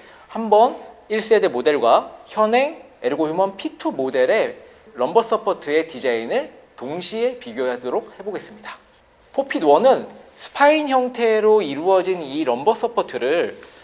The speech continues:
총 일곱 단계로 레벨을 조정할 수 있어서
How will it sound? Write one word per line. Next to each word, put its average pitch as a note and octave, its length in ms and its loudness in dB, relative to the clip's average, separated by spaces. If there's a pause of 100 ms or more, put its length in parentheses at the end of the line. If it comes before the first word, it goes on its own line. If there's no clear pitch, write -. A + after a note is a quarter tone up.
(120)
총 B3 380 2
일곱 D4+ 540 0
단계로 C#3+ 680 2 (800)
레벨을 G3 420 4
조정할 D#3+ 400 -2
수 C#3 140 -10
있어서 C3 500 -2